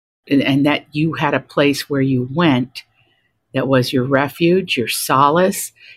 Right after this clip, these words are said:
It also taught you to self-soothe, which is, to me, whenever I meet an author or a writer, they're very good at being alone.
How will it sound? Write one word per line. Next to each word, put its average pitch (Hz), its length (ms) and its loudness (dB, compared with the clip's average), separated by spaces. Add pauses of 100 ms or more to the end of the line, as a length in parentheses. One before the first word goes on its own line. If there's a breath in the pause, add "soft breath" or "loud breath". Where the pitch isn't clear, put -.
It 143 120 2
also 160 380 2
taught 170 360 0
you 139 120 0
to 120 80 0
self-soothe, 147 1000 0 (680)
which 147 220 2
is, 135 200 2
to - 160 -8
me, 160 480 2 (420)
whenever 202 400 4
I 160 140 4
meet 156 260 4
an 127 100 4
author 113 540 -2 (480)
or 147 240 0
a 160 60 2
writer, 120 520 0 (560)
they're 143 280 4
very 165 340 6
good 151 220 4
at 139 160 2
being 127 240 6
alone. 113 480 2